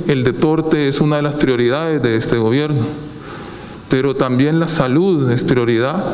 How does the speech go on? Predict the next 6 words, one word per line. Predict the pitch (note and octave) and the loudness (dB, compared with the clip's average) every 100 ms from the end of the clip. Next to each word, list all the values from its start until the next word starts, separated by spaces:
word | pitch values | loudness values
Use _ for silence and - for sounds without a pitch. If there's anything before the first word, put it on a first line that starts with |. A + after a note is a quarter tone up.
| - - - - | -6 -10 -14 -2
y | C#3+ | 0
también | - A#2+ C3 C3+ | 2 0 2 0
la | |
seguridad | - D3+ B2+ A#2+ A#2 A#2+ D#3 C#3 | 0 2 2 2 2 2 0 -2
es | G#2+ - | -4 -2
prioridad. | A2 G#2 G#2 G2 | 0 2 2 2